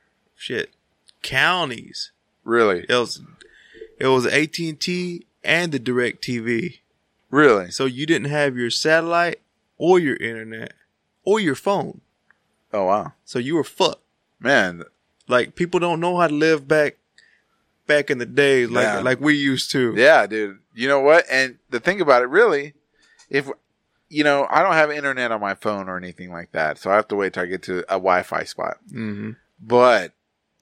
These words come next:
Speaker 2: to go back, for me, would not be too hard. But what, but living at the, like, at my house, where
Speaker 1: Mm-hmm.
Speaker 2: my internet is slow,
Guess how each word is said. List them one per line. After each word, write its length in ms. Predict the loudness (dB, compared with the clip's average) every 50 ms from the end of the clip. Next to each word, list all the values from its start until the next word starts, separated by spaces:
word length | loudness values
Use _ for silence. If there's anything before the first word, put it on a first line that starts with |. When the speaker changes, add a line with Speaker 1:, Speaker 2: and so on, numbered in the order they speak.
| _ -10
Speaker 2:
to 100 | -8 -2
go 240 | 2 4 4 4 4
back, 520 | 4 4 6 6 6 6 4 2 -2 _ _ _ _ _ _ _ _ _ _ _ _ _ _ _ -20 -20 -20 -20 _ _
for 160 | -6 -4 -4 -2
me, 200 | -2 0 0 2
would 160 | 0 2 2
not 160 | 2 2 2
be 100 | 2 -2
too 240 | -4 -4 -6 -2 2
hard. 320 | 4 4 4 4 2 0
But 300 | 2 2 2 2 0 -4
what, 320 | -4 0 2 2 2 0 _ _ _ _ _ _ _ _ _ _ _ _ _ _ _ _ _ _ _ _ _ _ _ _ _ _ _ _
but 220 | 2 2 2 2 0
living 360 | -2 2 2 2 2 2 2 2
at 160 | 2 2 2
the, 180 | 2 0 0 0 0
like, 180 | 0 0 2 2
at 220 | 2 2 0 -2
my 120 | -6 -6
house, 480 | -4 -2 0 0 0 -2 -6 -8 -14 _ _ _ _ _ _ _ _ _ -10
where 300 | -2 2 4 4 4 2
Speaker 1:
Mm-hmm. 100 | 0 -2
Speaker 2:
my 180 | 0 0 0 0
internet 360 | 0 -2 -2 -2 -2 -2 -2
is 160 | -4 -4 -4
slow, 420 | -6 -4 -4 -4 -2 -4 -6 -10